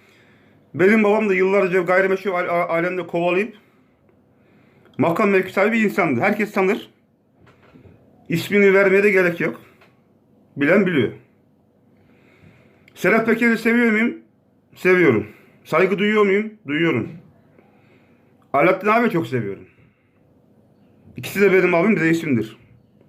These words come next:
Ben bu videoyu kaldıralı çok oldu. Fakat bazı siteler bu videoyu kopyalayıp yapıştırıp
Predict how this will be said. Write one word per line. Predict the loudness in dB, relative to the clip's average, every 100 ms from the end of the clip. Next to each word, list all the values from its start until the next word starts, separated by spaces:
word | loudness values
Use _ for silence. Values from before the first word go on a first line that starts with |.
| _ _ _ _ _ _ _ _ _ _ -2
Ben | 2 2
bu | 2
videoyu | 0 -2 0
kaldıralı | 0 0 0 0
çok | 0 -2
oldu. | -2 -2 -4 -6 _ _ _ _ _ _ _ _ _ _ _ -10
Fakat | -2 0 0 0
bazı | 2 2 0
siteler | -8 -8 -6 -8 -10 _ -20 _ _ _ _ _ _ _ _ _ _
bu | -6 0
videoyu | 0 2 2 4 4 2 0
kopyalayıp | -2 0 0 0 -2 -2
yapıştırıp | -2 -2 -6 -6 -6